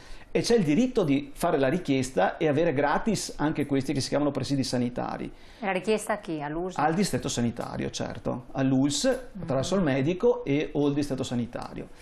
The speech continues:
Speaker 1: Però
Speaker 2: Ah.
Speaker 1: t-, tra fare la domanda e non farla e la consegna spesso passa del tempo,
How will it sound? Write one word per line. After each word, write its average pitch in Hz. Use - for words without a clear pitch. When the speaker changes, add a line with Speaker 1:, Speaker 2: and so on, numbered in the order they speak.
Speaker 1:
Però 214
Speaker 2:
Ah. -
Speaker 1:
t-, -
tra 139
fare 185
la 202
domanda 208
e -
non 202
farla 147
e 131
la 143
consegna 170
spesso -
passa 139
del 196
tempo, 131